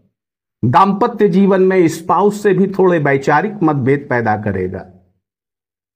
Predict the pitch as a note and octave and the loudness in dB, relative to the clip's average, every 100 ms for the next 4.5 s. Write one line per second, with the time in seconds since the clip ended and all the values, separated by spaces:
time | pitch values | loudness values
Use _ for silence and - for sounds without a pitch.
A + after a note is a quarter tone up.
0 | - D#3 F#3 G3+ A3+ A3+ A3 G3 A3+ G#3+ | -2 0 4 4 6 4 2 2 2 2
1 | F3 D3+ D#3+ D#3+ F#3+ D#3+ D#3+ F3+ F#3 F#3 | 0 0 0 2 2 2 2 4 2 2
2 | D#3+ F3 F#3 D#3+ E3 E3 D3+ D3 C3 C3 | 0 0 0 0 0 0 0 0 2 2
3 | D3+ E3+ E3 B2+ B2+ G#2+ E3+ F#3 B2 G#2+ | 0 0 0 0 0 0 0 0 -2 -4
4 | G#2+ F2+ F2+ F2+ F#2 | -2 -4 -4 -6 -8